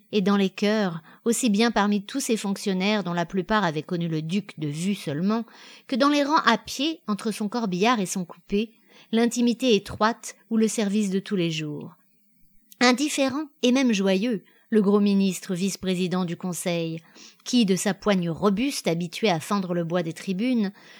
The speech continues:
tenait solidement les cordons du poil, avait l'air de le tirer en avant, plus pressé que les chevaux et le corbillard de mener à ses six pieds de terre l'ennemi de vingt ans, l'éternel rival, l'obstacle à toutes les ambitions.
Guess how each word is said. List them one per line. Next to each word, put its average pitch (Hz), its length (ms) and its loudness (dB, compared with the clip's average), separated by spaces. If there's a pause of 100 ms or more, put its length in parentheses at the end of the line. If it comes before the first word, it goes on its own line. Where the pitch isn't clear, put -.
(160)
tenait 294 220 2
solidement 269 480 0
les 208 100 2
cordons 208 340 -2
du 175 140 -2
poil, 214 480 -2 (340)
avait 220 200 4
l'air 247 180 4
de 202 80 2
le 185 120 2
tirer 247 320 2
en 185 140 0
avant, 190 380 -2
plus 247 220 -6
pressé 262 440 -4
que 208 100 -4
les 185 140 0
chevaux 196 380 -2
et 190 80 0
le 165 100 -2
corbillard 180 600 -2
de 175 100 -4
mener 196 320 0
à 160 80 -4
ses 175 160 -8
six - 180 -6
pieds 214 220 -2
de 165 80 -2
terre 202 420 -2 (260)
l'ennemi 202 380 6
de 170 120 2
vingt 165 420 -4
ans, 180 180 -6 (300)
l'éternel 214 640 4
rival, 170 720 0 (240)
l'obstacle 214 720 2
à 208 100 2
toutes - 280 -6
les 175 180 -2
ambitions. 147 560 -6